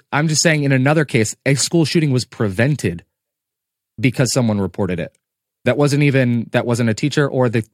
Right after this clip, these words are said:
or the student's own parents. It was a separate student's parents. And that, that mean, like, the importance of reporting something can,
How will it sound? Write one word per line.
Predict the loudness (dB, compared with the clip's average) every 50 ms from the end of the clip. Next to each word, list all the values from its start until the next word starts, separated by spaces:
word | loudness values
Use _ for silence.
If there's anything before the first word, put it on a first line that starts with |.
| _ -6
or | -2 -2 0 0
the | -2
student's | -2 -2 -2 0 0 0 0
own | 0 -2 -2
parents. | -2 -2 -2 -2 -2 -4 -4 -6
It | -6
was | -6 -6 -6
a | -6 -6 -6
separate | -4 -4 -4 -4 -4 -4 -4 -6 -6 -6
student's | -8 -6 -4 -4 -4 -6 -8
parents. | -8 -6 -6 -6 -6 -8 -12 -16 -18 -20 _ _ _ _ _ _ _ _ -4
And | -2 0 0 0 0 -2 -4 -4 -6 _ _ _ _ _ _ _ _ -6
that, | -2 0 2 2 0 -2 _ _ _ _ -8
that | -4 -2 -2 -2 -2
mean, | -2 -2 -2
like, | -2 -2 -2
the | 0 0
importance | -2 -2 -2 -2 -4 -2 -2 -2
of | -2 -2
reporting | -2 -2 -2 -2 -2 -2
something | -2 -2 -4 -4 -4 -4
can, | -4 -4 -4 -2 -2 -2 -2 -4 -4